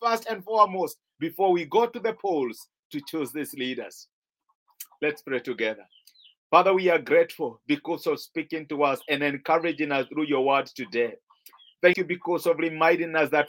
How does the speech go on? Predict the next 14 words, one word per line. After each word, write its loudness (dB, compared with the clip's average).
first 2
and 2
foremost, 0
we 6
should 0
enthrone 4
you -2
as 2
King -4
and 0
Lord 4
in -4
our 4
lives. -2